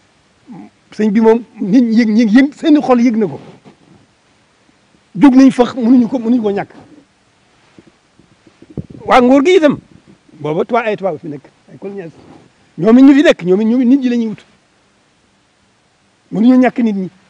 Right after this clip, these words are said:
Loolu ana ciy pexe? Lañ ci xam ciy pexe moom ñu dem jéem ko def, def ko seen kanam. Lañ ci xam ci mooy jéemoon sëriñ bi génn ci lim nekk. Loolu du xalaat. Ak jéem ko fa jële. Loolu it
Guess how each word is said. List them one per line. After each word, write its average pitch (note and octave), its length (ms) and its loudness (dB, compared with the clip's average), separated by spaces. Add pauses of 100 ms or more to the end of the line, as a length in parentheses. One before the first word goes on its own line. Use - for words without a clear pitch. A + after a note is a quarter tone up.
(1500)
Loolu G#3+ 200 2
ana A#3 180 -2
ciy A3+ 160 -8
pexe? A#3+ 260 -10 (840)
Lañ G3+ 180 -4
ci C4 80 -4
xam C4+ 200 -2
ciy B3+ 120 -4
pexe A3 220 -6
moom C4+ 160 -4
ñu B3 60 -8
dem D4 220 -8
jéem C#4 180 -2
ko A#3+ 100 -6
def, C4+ 120 -10 (120)
def B3+ 140 -12
ko A3 80 -14
seen B3 140 -12
kanam. A#3 300 -10
Lañ B3 140 -8
ci D4 80 -14
xam B3 180 -10
ci A3+ 100 -12
mooy B3 200 -8 (320)
jéemoon C#4+ 500 2 (300)
sëriñ C#4 280 0
bi D4+ 160 -8 (380)
génn C4+ 240 4
ci G#3+ 80 -6
lim G#3 160 -4
nekk. D#3+ 140 -10 (260)
Loolu C3 220 -14 (1200)
du A3 140 -16
xalaat. - 220 -18 (1500)
Ak E3 80 -10 (100)
jéem D4 180 4
ko D4 100 0
fa A#3+ 120 2
jële. A#3 240 0 (440)
Loolu A#2+ 180 -12
it G3+ 100 -10